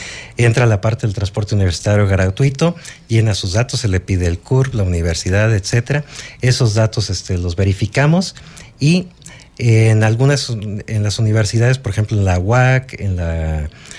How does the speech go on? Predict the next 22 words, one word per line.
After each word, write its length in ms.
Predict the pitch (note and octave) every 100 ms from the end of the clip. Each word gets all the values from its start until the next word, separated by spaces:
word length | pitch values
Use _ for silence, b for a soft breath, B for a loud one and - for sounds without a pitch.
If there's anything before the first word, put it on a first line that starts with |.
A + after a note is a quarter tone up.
| B B -
tec, 280 | A#2+ B2+ -
etcétera, 460 | G2+ A#2+ A#2 B2+ A#2+
tenemos, 600 | - A2 A#2 B2 B2 - -
eh, 600 | G2 F#2 F#2 F2+ F2+ F2 -
personal, 720 | F2+ G2+ G#2 A2+ A2+ G#2+ G2 B B B B - -
eh, 300 | F2 E2 D#2+
que 120 | -
capacitamos 760 | - F2 F2 F2 - A#2 C#3 D#3+
de 80 | G#2
ahí 120 | F2+
mismo 280 | G2 G2 G2
de 120 | F2+
la 100 | E2
institución, 640 | D#2+ D#2 F#2+ F#2+ - D#3 B B B B
y 100 | A2
ahí 180 | G#2+ G#2+
pueden 340 | G#2 A2 G#2+ G2
hacer 340 | F#2 F#2+ F#2
su 640 | F#2 - G2 F2+ F2 D#2 C2+
recepción 480 | - F#2 F#2 - F#2
de 120 | F2+
la, 240 | D#2 D2